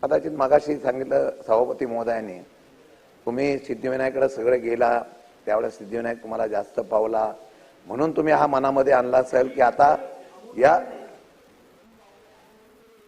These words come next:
नाही, सिद्धिविनायकाकडे आपण ज्यावेळेला गेला त्यावेळेला असं मनात आलं असेल की आता सिद्धिविनायक पावला असेल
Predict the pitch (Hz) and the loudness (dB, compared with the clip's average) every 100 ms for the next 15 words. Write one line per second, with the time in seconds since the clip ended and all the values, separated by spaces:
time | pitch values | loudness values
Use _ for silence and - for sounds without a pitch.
0 | _ _ _ _ _ _ - 170 135 - | _ _ _ _ _ _ 0 2 2 -2
1 | - 165 202 208 - - - 135 120 170 | -8 -12 -14 -14 -16 -18 -6 -6 4 6
2 | 180 170 170 170 175 175 170 - 131 165 | 8 6 4 4 4 4 4 4 2 6
3 | 165 160 139 147 160 135 160 147 107 101 | 4 6 4 6 6 4 4 6 4 0
4 | - - - - - - 147 165 151 135 | -10 -20 -20 -20 -8 2 6 6 4 4
5 | 190 170 165 - 143 143 139 151 139 139 | 2 4 2 2 4 4 4 0 2 2
6 | - 143 - 117 139 151 151 151 110 117 | 4 0 -2 -2 0 2 0 2 4 6
7 | 160 143 - 101 - | 6 4 2 -2 -4